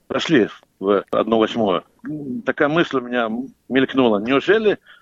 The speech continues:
Франция не интересуется результатами, просто сплавят <laughs> своей <laughs> бывшей колонии Тунису? Что-то не то.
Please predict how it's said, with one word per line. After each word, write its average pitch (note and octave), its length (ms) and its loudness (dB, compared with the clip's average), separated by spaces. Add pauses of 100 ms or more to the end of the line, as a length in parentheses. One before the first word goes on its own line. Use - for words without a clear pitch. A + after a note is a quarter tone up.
Франция D3+ 500 0
не B2+ 180 -8
интересуется C3 920 0
результатами, B2 680 -2
просто B2+ 280 -2
сплавят C3+ 540 0 (460)
<laughs> B2+ 120 -2 (320)
своей C3 360 2 (240)
<laughs> - 300 -6
бывшей C3+ 420 2 (440)
колонии C#3 500 0
Тунису? C3 460 -6
Что-то D3+ 420 0 (300)
не D3+ 100 0
то. A#2 320 0